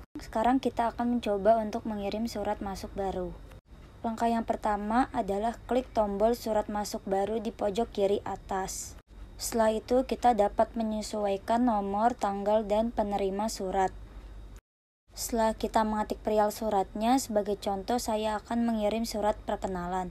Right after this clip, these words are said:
Setelah itu, drop surat yang sebelumnya kalian sudah buat. Langkah terakhir adalah klik tombol kirim. Untuk surat yang sudah dibaca oleh kepala desa maupun sekretaris desa,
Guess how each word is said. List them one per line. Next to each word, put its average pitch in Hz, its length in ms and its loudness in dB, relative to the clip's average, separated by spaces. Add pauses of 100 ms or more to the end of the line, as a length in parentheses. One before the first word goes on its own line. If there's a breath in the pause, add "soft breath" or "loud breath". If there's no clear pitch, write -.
(300 loud breath)
Setelah 196 400 2
itu, 233 240 0
drop 226 240 2
surat 214 400 0
yang 233 240 2
sebelumnya 202 560 -2
kalian 220 400 2
sudah 202 320 2
buat. 180 320 2 (1900)
Langkah 214 240 -2
terakhir 208 480 2
adalah 196 480 4 (240)
klik 233 240 2
tombol 202 480 4
kirim. 180 560 -2 (1800)
Untuk 254 240 2
surat 233 240 2
yang 226 160 -2
sudah 220 160 -2
dibaca 190 480 -2
oleh 196 160 -4
kepala 196 320 -6
desa 190 320 -4
maupun 196 320 -4
sekretaris 196 480 -6
desa, 202 480 -2